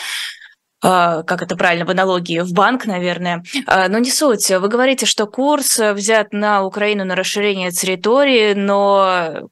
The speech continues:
курс ведь, наверное, был взят раньше, двадцать четвёртого февраля прошлого года. Или это был долгосрочный план, что вот мы ведём нашу страну к тому, чтобы в две тысячи двадцать втором году расширять территории и не думать об экономическом развитии?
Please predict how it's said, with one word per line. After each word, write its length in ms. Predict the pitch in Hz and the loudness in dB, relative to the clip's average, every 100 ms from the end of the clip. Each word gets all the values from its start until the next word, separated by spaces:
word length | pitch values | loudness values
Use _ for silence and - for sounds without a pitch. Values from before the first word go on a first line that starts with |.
| _ | _
курс 380 | 196 185 - 180 | -6 -2 0 0
ведь, 160 | 175 | 0
наверное, 380 | 185 180 180 180 | 0 0 0 -2
был 180 | 180 175 | 0 -2
взят 360 | 180 190 175 | 0 0 2
раньше, 460 | 175 202 277 262 202 | 2 2 2 0 -4
двадцать 380 | 175 175 175 175 | -2 -4 -4 -6
четвёртого 440 | - 180 165 170 | -4 -4 -4 -4
февраля 480 | 170 180 185 196 175 | -4 -2 0 2 0
прошлого 460 | 180 170 - 175 180 | 0 -4 -2 -2 -2
года. 440 | 190 175 147 147 | 0 0 0 0
Или 220 | 113 190 | 0 0
это 180 | 214 214 | 0 0
был 380 | 208 208 196 185 | 0 0 0 -2
долгосрочный 840 | 185 190 202 220 247 202 - 170 | -2 0 0 0 -2 -2 -4 -4
план, 280 | 180 208 247 | 0 2 2
что 160 | - | -2
вот 160 | 180 180 | -6 -4
мы 120 | 196 | -2
ведём 340 | 185 180 190 180 | -2 -2 -2 -2
нашу 220 | 175 175 | -4 -6
страну 320 | - 180 180 | -2 0 0
к 60 | 180 | -2
тому, 220 | 175 254 | -2 -2
чтобы 540 | - 208 185 175 170 | -2 -2 0 0 0
в 540 | 165 180 170 165 156 147 | -2 0 0 0 -2 -6
две 140 | 170 | -8
тысячи 200 | 175 170 | -4 -2
двадцать 220 | 175 170 - | 0 0 0
втором 220 | 180 175 | -2 0
году 220 | 175 220 | 0 0
расширять 420 | 226 - 175 175 | 0 0 -2 0
территории 480 | 185 180 196 240 226 | -4 -2 0 0 -2
и 40 | |
не 80 | 190 | -4
думать 280 | 170 175 175 | -4 -4 -2
об 120 | 175 | -4
экономическом 540 | 175 175 170 - - 175 | -2 -2 0 0 0 0
развитии? 560 | 190 185 - 156 151 | 0 -2 -4 -6 -8